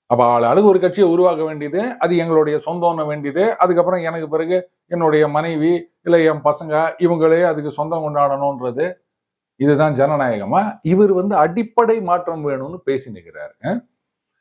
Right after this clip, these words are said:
கட்சி அப்படின்றது மக்களால் உருவாக்கப்படுவது, அதுக்கு ஒரு கேட்டலிஸ்டா மட்டும்தான் அந்த கட்சியை ஆரம்பிப்பவர்கள் இருக்கின்றார்கள். இதுதான் வந்து ஜனநாயகத்துல அடிப்படை.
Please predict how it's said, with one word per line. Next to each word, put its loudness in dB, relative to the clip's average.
கட்சி 2
அப்படின்றது 0
மக்களால் 2
உருவாக்கப்படுவது, -6
அதுக்கு 0
ஒரு 4
கேட்டலிஸ்டா 2
மட்டும்தான் -4
அந்த -4
கட்சியை -2
ஆரம்பிப்பவர்கள் -2
இருக்கின்றார்கள். -2
இதுதான் 0
வந்து -4
ஜனநாயகத்துல -2
அடிப்படை. -4